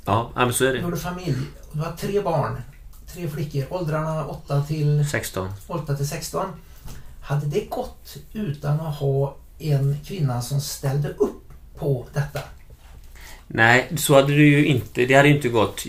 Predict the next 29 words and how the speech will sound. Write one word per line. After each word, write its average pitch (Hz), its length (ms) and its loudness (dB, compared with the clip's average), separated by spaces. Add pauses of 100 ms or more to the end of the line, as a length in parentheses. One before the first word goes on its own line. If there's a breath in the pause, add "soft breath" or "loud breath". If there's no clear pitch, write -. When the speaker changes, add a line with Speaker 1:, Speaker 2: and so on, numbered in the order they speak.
(140)
Speaker 1:
Jag 123 300 6
brukar 147 220 2
ju 131 60 2
tänka 110 540 0
så 135 140 0
här 101 140 4
och 101 80 2
kä-, - 200 0
verkligen 101 240 2
känna 98 320 2
också 127 180 -2
att 92 80 -2
det 107 80 -2
är 98 40 2
Frida 110 760 2 (320)
som 110 280 -2
är 101 160 2
både 104 300 4
hjärnan 104 680 2
och 123 280 0
<laughs> - 0 -
fundamentet 123 960 2
i - 20 -2
våran 98 300 2
familj. 113 380 -2
Alltså 135 180 2
på 127 60 0
Speaker 2:
Mm. 131 120 4
Speaker 1:
riktigt. - 360 -2